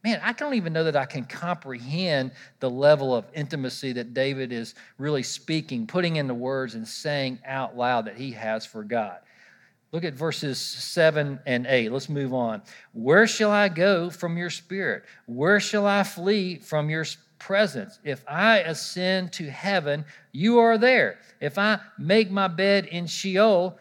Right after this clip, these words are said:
you are there. If I take the wings of the morning and dwell in the uttermost parts of the sea,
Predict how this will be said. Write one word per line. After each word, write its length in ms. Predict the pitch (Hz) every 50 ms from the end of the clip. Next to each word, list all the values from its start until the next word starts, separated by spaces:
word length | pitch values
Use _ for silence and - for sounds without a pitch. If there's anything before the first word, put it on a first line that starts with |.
| _ _
you 220 | - 160 196 214 170
are 200 | 165 185 190 190
there. 440 | 175 196 226 240 196 127 104 87 113
If 180 | 135 139 -
I 120 | 185 196 190
take 380 | 190 - 208 208 202 - -
the 120 | 147 156 151
wings 520 | 156 175 202 233 240 220 208 214 202 165
of 220 | 156 147 156 160
the 100 | 151 160
morning 460 | 156 165 175 202 220 208 202 196 180 151
and 160 | 151 147 139
dwell 320 | 135 160 180 196 202 202
in 100 | 196 185
the 200 | 180 165 151 -
uttermost 560 | 156 175 208 220 220 214 208 196 185 - _
parts 420 | - - 185 190 190 180 - - - - -
of 200 | 160 165 156 139
the 80 | 147
sea, 560 | 139 - - - - 220 214 196 190 190 185